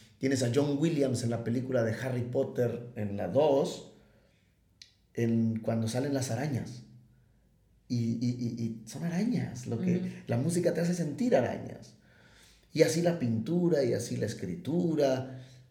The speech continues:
Speaker 1: todos tratamos de describir un mundo desde el punto de vista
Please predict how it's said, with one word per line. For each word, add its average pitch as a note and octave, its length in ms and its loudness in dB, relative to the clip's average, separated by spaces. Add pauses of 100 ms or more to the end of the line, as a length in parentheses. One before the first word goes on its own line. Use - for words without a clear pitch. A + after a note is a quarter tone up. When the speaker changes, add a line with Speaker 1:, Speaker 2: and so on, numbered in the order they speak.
(120)
Speaker 1:
todos E3+ 440 2
tratamos C#3 520 -2
de B2 100 2
describir A#2 1000 -2 (380)
un D3 240 -2
mundo C3+ 340 0
desde A2+ 280 0
el G#2+ 100 -2
punto D3 320 -6
de A#2 100 0
vista A2+ 540 -4